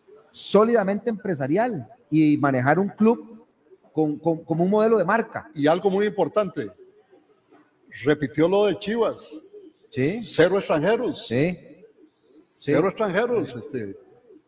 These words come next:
Speaker 2: demostró que con solo nacionales también se puede ser campeón muchas veces y que se puede asistir a un campeonato mundial de clubes, ¿no?
Speaker 1: Bueno, otro hecho a rescatar.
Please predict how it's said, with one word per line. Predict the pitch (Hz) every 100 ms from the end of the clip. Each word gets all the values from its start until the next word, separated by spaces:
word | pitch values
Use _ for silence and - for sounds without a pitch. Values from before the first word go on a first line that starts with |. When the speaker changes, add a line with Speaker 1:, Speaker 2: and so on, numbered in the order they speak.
| _ _ -
Speaker 2:
demostró | 143 139 127 - 170 226 254 - - - -
que | - 147
con | 143 131
solo | 165 214
nacionales | 226 208 156 139 175 226 -
también | 165 127 123 185 233
se | 196 143
puede | - 165 190
ser | - 190
campeón | 180 165 123 160 190 196 - - -
muchas | 131 185 202 - 147
veces | 156 196 - 160 123 _ - _ -
y | 160
que | 151
se | 147 -
puede | - 175
asistir | 185 170 143 165 190 185 - - _
a | 139
un | 143 170
campeonato | - 185 175 151 160 165
mundial | 175 135 156
de | 175
clubes, | - 233 226 120
¿no? | 175
Speaker 1:
Bueno, | 170 175
otro | 175 185 220
hecho | 220 233
a |
rescatar. | 175 143 131 233 214